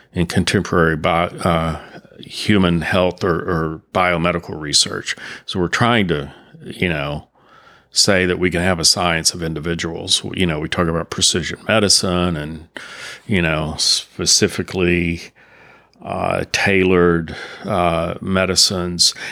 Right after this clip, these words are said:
And we're, you know, we're making a lot of progress in that respect. But,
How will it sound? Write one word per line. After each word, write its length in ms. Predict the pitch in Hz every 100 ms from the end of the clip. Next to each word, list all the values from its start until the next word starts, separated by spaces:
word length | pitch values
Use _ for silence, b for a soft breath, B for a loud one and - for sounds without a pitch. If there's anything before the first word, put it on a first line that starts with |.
| B
And 160 | 127
we're, 140 | 135 143
you 160 | 139
know, 160 | 139 110
we're 140 | 107
making 340 | 107 131 131 113
a 40 |
lot 140 | 107 90
of 80 |
progress 720 | - 95 107 113 80 78 78 - -
in 120 | 98 90
that 180 | 85
respect. 800 | 90 90 - 87 78 - - - 110
But, 320 | 90 82 82